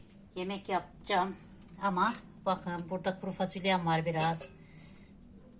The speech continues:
Dünden kalma kuru fasulyem var. Bulgur pilavım var. En önemlisi de burada arkadaşlar. Bakın. Bakın, burada kara lahana var. En sevdiğim yemek.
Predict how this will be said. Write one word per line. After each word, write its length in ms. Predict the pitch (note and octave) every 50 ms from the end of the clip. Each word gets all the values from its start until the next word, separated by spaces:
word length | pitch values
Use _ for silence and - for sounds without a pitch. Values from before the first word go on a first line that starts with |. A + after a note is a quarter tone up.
| -
Dünden 480 | - A3 G#3+ G#3+ G#3 A3 A#3 A#3 A#3 G#3+
kalma 400 | - A3 A3 G#3 G#3+ A3+ A#3+ A#3
kuru 160 | - G#3+ G#3+
fasulyem 640 | G3+ G#3 G3 G3 - G#3 F3 F3+ F#3 F#3 G3+ A3 A3
var. 220 | G#3+ F#3+ D#3+ C#3 - - - - - - - - - - - - - - - - - - - - - - - - - - -
Bulgur 360 | E3+ E3 E3 D3+ D3 F3+ F#3
pilavım 680 | F#3 - F#3 E3+ F3+ F3 E3+ E3 G#3 A3 G#3+ G3 F3+ E3
var. 480 | F3 F#3 G3+ A3 A#3 A#3 G3 D3+ - - - - - - - - - - - - - - - - - - - - - - - - - - - - -
En 120 | F#3 F#3 F#3
önemlisi 500 | F3+ E3+ E3+ D#3+ E3 D#3+ D#3 - F3 D#3+
de 160 | G#3 F#3+ -
burada 240 | E3+ D#3+ D3 E3+ D#3+
arkadaşlar. 640 | D#3 D#3 D#3 C#3+ D#3 D#3 D3+ - - F3 F3 -
Bakın. 340 | F3+ F3 - - E3+ E3+ E3+ - - - - - - - - - - - - - - - - - - - - - -
Bakın, 360 | - - - - - - -
burada 320 | G3+ A3 A#3 A#3+ C4 A#3 - - - - - - - - - - - - - - - - - - - - - -
kara 280 | - - - F#3+ G3 G#3
lahana 360 | G3+ - F#3 G3 F#3+ G3 F#3
var. 180 | E3+ D#3+ D#3 D3+ - - - - - - - - - - - - - - - - - - - - - - - - - - - - - - -
En 200 | G3 G3+ G3 F#3+
sevdiğim 580 | F3+ - - F#3+ F3+ F3 D#3+ D3+ F#3+ G#3 G3+ F#3+
yemek. 480 | F3+ F3+ F3+ F3 F#3 E3 - - -